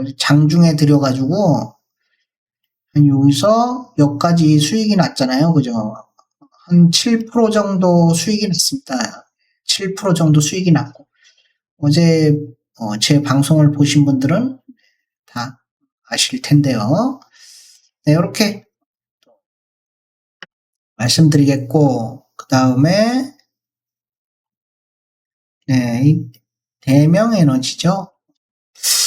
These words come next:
이 대명에너지 같은 경우에는 이제 요 저가죠. 양봉의 저가. 양봉의 저가를 이탈하면 손절하시면 돼요. 네.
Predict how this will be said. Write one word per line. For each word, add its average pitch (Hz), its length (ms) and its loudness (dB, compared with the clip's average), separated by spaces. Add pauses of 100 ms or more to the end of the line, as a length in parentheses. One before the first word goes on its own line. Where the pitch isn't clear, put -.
(240)
이 185 140 -2
대명에너지 214 1040 2
같은 208 320 0
경우에는 208 680 2
이제 143 440 2 (1900)
요 160 200 4
저가죠. - 720 -2
양봉의 151 640 4
저가. 139 920 -4 (720)
양봉의 143 580 2
저가를 180 520 -4
이탈하면 196 1080 0
손절하시면 233 720 0
돼요. 117 500 -4 (280)
네. 165 300 -2